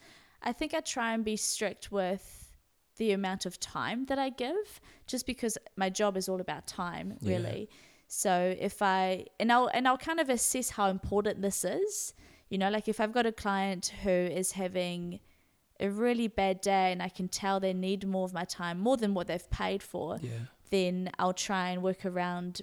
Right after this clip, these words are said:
Speaker 1: my schedule and see if I can give it to them.
Speaker 2: Yeah.
Speaker 1: So it might be just that I need to follow up with them that afternoon or something like that.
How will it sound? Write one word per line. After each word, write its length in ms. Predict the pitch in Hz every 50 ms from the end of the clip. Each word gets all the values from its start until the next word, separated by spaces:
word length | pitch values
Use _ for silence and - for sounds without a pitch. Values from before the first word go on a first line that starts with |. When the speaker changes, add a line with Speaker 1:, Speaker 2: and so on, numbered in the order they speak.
| - -
Speaker 1:
my 320 | 190 185 185 180 180 185
schedule 640 | 185 - - - 208 196 190 - 196 190 185 180 170 -
and 200 | - 180 185 185
see 180 | - - 185 180
if 140 | 180 - -
I 80 | 185
can 200 | 180 - 185 185
give 180 | - 220 208 214
it 80 | 214
to 120 | - - 196
them. 380 | - 156 143 170 202 220 254 - - - -
Speaker 2:
Yeah. 80 | 120 113 107
Speaker 1:
So 260 | - - 190 175 175 -
it 80 | - 180
might 240 | 190 180 - - -
be 100 | 185 180
just 360 | - 180 175 - - - -
that 120 | 180 175
I 140 | 180 175 175
need 200 | 175 180 180 -
to 180 | - 180 165 165
follow 280 | - - 185 180 180
up 160 | 180 170 - -
with 120 | 185 -
them 160 | - 175 175
that 280 | 180 180 175 - - - - - - - - -
afternoon 640 | 190 190 - - 196 190 190 185 185 185 185 185
or 80 | 180 175
something 260 | - - 190 185 180
like 140 | 180 180 185
that. 260 | - 185 185 185 -